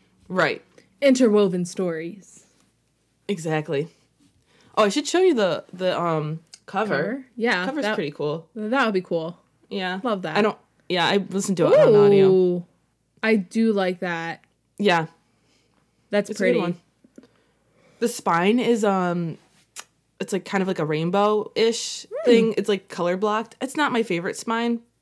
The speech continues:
Speaker 1: I like the cover better, but
Speaker 2: Mm-hmm. To each
Speaker 1: teach
Speaker 2: his
Speaker 1: their
Speaker 2: own.
Speaker 1: own. <laughs> Exactly. <laughs> So,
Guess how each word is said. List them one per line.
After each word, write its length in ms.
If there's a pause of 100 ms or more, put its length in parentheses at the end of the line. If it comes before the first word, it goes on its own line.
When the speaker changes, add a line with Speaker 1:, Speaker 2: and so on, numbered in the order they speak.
Speaker 1:
I 100
like 160
the 80
cover 280
better, 300
but 360
Speaker 2:
Mm-hmm. 260 (1080)
To 100
each 40
Speaker 1:
teach 140
Speaker 2:
his 80
Speaker 1:
their 100
Speaker 2:
own. 300
Speaker 1:
own. 140
<laughs> 100
Exactly. 520 (200)
<laughs> 100 (2250)
So, 680